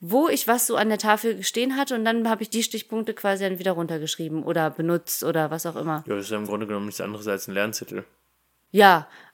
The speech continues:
Speaker 1: aber ich meine, der Wechsel von, das ist so in das Auditive versus,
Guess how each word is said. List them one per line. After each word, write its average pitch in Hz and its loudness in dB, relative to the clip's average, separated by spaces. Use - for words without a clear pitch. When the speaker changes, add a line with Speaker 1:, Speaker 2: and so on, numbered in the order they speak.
Speaker 1:
aber 185 6
ich 196 -2
meine, 196 4
der 185 2
Wechsel 196 2
von, 190 0
das 190 2
ist 185 2
so 190 6
in 180 0
das 185 0
Auditive 185 0
versus, 175 4